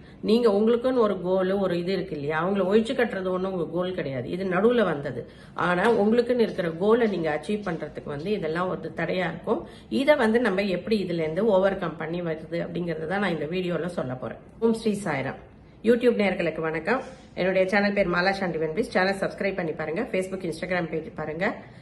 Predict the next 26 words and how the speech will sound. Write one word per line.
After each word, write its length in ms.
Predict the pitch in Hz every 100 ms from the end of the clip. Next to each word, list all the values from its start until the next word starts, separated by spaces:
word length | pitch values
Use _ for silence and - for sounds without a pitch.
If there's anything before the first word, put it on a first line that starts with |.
| -
அதோட 280 | - 185 202
இல்லாம, 440 | 208 180 180 180 254 - - - -
உங்களுக்கு 360 | - 196 185 185
வந்து 280 | 175 202 196
ஆன்மீக 500 | 175 226 254 226 190
பொருள் 280 | 170 160
ஏதாவது, 200 | 160 165
சக்தி 260 | 180 190 233
ஊட்டப்பட்ட 400 | 220 185 - -
ஆன்மீக 360 | 160 190 202 185
பொருள் 200 | 165 156
ஏதாவது 340 | 147 170 165
வேணுமானா, 400 | 160 156 156 233
பேரு, 240 | 202 196 190
ராசி, 280 | 170 160
நட்சத்திரம், 460 | 160 147 160 147 220
உங்க 160 | 202 151
பிரச்சனை 380 | 175 175 190
என்னன்னு 100 | 175
எனக்கு 360 | 175 196 151 160
WhatsApp-ல 320 | 160 180 165
அனுப்புங்க. 520 | 151 147 147 151 - - - - - -
ஏன் 300 | 175 220 233
இதை 140 | 202
சொல்றேன்னா, 420 | 202 180 175 214
என்னோட 100 | 196